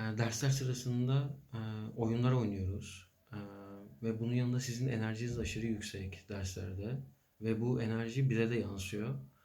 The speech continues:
Yani derse yorgun bile gelsem, yani iş sonrasında bile gelsem,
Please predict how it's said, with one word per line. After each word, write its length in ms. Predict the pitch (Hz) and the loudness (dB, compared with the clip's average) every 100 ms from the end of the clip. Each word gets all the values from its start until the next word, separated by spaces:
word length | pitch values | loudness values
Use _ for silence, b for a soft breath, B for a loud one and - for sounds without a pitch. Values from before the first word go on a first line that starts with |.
| b b b | b b b
Yani 360 | 104 107 110 110 | -4 -2 -4 -6
derse 360 | 117 110 104 135 | 0 0 4 6
yorgun 420 | 123 117 117 131 | 6 6 6 6
bile 140 | 127 | 6
gelsem, 500 | 110 104 95 104 104 | 2 0 -2 -2 -4
yani 220 | 101 98 95 | -4 -6 -4
iş 200 | 113 - | -2 -2
sonrasında 580 | 107 104 101 113 110 | -2 -4 -4 -2 -2
bile 180 | 110 98 | -2 -4
gelsem, 480 | 98 92 - 135 135 | -2 -2 0 0 0